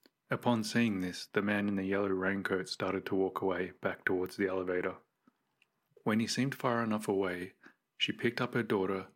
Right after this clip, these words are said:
and slid open her door's passcode. This is usually how people get into their homes in Korea, but the problem was that the buttons would make sounds, and the man knew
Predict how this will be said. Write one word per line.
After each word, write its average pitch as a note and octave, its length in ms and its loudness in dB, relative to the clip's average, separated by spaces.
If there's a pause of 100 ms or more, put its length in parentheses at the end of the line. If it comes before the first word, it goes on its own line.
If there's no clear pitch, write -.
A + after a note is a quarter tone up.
and G2+ 160 -4
slid G#2+ 260 2
open F#2+ 280 0
her G2 120 -2
door's F#2+ 300 0
passcode. F#2 680 -2 (840)
This G#2+ 160 -2
is B2 180 0
usually G#2+ 300 2
how G2+ 120 -2
people G2+ 340 -2
get G2 160 0
into G2 240 -2
their F#2+ 140 2
homes F#2 260 -2
in F#2 120 -6
Korea, F#2 460 0 (380)
but - 140 0
the A2 60 0
problem B2 360 2
was G2 400 0
that A2 140 0
the G2 100 0
buttons G#2+ 400 2
would G2+ 100 0
make G2+ 220 0
sounds, F#2+ 500 -2 (480)
and G2+ 140 -2
the G2 40 0
man G#2+ 340 2
knew G2+ 360 0